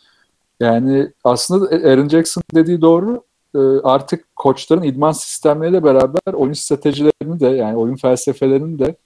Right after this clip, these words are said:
biraz daha hani o a-, akışa göre şekillenecek şekilde planlamaları lazım. Yani, e, bu tip Aaron Jackson tarzı adamları, Larkin tarzı adamları daha kalıplara oturtmaya çalıştıkça, yani bu tarz, e,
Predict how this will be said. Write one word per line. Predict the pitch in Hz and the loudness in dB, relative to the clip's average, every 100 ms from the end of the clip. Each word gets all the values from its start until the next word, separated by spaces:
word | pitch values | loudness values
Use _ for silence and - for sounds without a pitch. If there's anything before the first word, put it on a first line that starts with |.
| _ _ _ - | _ _ _ -2
biraz | 127 135 131 | 2 2 2
daha | 139 | 2
hani | 131 - | 2 0
o | 135 131 | -2 0
a-, | 123 - 117 | -4 -4 -6
akışa | - 123 151 | -6 -4 -2
göre | 139 135 | 2 0
şekillenecek | - 131 - 131 135 139 139 | 0 -4 -2 0 0 -2 -4
şekilde | - - 131 143 | -6 -6 -6 -4
planlamaları | 131 135 135 131 131 147 | -4 -4 -4 -4 -2 -2
lazım. | 135 101 104 139 _ _ _ _ - | -2 -4 -8 -18 _ _ _ _ -6
Yani, | 113 113 - | -4 -4 -4
e, | 120 120 131 120 113 | -4 -2 -2 -2 -4
bu | 123 | -6
tip | - - - | -6 -6 -4
Aaron | 120 123 | -4 0
Jackson | 131 - 139 | -2 -2 -6
tarzı | - 123 123 120 | 0 0 2 0
adamları, | 120 117 117 113 | 0 -2 -2 0
Larkin | 117 117 131 | 0 0 -8
tarzı | - 123 120 127 | -4 -2 0 0
adamları | 120 123 127 123 127 _ _ _ _ - | 0 0 0 -2 -4 _ _ _ _ -4
daha | 123 127 | -2 -2
kalıplara | 139 131 - 139 | 0 0 0 0
oturtmaya | 139 - - 139 139 | 0 -2 -10 -4 -4
çalıştıkça, | - 143 139 - 190 - 151 | -2 -4 -6 -10 -14 -2 0
yani | 131 110 107 | 2 0 -6
bu | - | -4
tarz, | 120 113 - - _ _ _ | -4 -4 -10 -20 _ _ _
e, | _ | _